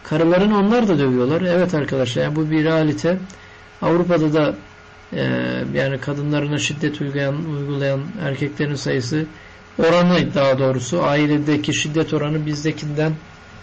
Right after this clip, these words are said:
e, az olacağını zannetmiyorum. Az değildir yani.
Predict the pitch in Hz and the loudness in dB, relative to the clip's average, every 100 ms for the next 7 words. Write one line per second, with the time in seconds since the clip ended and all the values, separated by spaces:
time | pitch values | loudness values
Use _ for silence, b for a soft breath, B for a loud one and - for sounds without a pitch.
0 | - - - 139 135 131 131 131 131 135 | -20 -18 -6 -2 0 0 -2 -2 -4 -2
1 | 143 156 151 143 151 160 156 160 165 - | 0 2 2 0 0 0 0 0 0 -2
2 | 135 123 123 139 139 165 135 120 117 110 | -4 -2 0 -2 0 0 0 -2 -2 -2